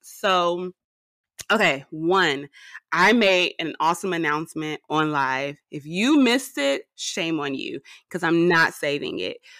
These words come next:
But you will be able to sort of get an idea of what I mentioned through the icebreaker game. Um, also, affirmations for Plant Parent will be back in stock. I promise you guys, November tenth.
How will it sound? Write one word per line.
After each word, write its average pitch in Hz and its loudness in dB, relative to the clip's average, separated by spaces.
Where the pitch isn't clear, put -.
But 196 2
you 175 -4
will 190 2
be 202 -6
able 175 2
to 180 -4
sort 185 -2
of 165 -2
get 185 0
an 170 0
idea 160 -2
of 151 -6
what 160 0
I 156 2
mentioned 160 -2
through 165 0
the 165 0
icebreaker 143 -4
game. 90 -12
Um, 175 0
also, 196 0
affirmations 190 0
for 160 -2
Plant 170 -4
Parent 175 -4
will 170 0
be 180 -6
back 160 -4
in 165 -2
stock. 156 -2
I 151 -4
promise 175 -2
you 180 -8
guys, 151 -4
November 170 2
tenth. 175 -4